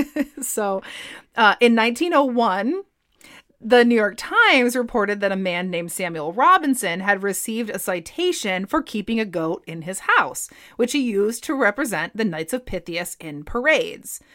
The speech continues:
Another guy, Frank Gibson, kept a white goat that he named Columbia, which he walked around Washington, D C, wearing a blanket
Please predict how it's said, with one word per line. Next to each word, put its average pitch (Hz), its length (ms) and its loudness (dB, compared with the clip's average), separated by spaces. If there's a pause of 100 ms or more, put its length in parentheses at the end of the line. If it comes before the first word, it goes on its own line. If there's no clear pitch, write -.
(360)
Another 320 300 6
guy, 156 380 0
Frank 208 400 -2 (100)
Gibson, 202 640 -4
kept - 340 -2
a 240 80 0
white 233 400 0
goat 185 460 -2
that 208 160 -6
he 214 100 0
named 185 340 -6
Columbia, 196 800 -4 (240)
which 247 260 2
he 277 120 -2
walked 190 380 0
around 160 380 -2
Washington, 165 540 -6
D 165 160 -8
C, 269 400 -2
wearing 202 300 0
a 196 60 -2
blanket 277 560 0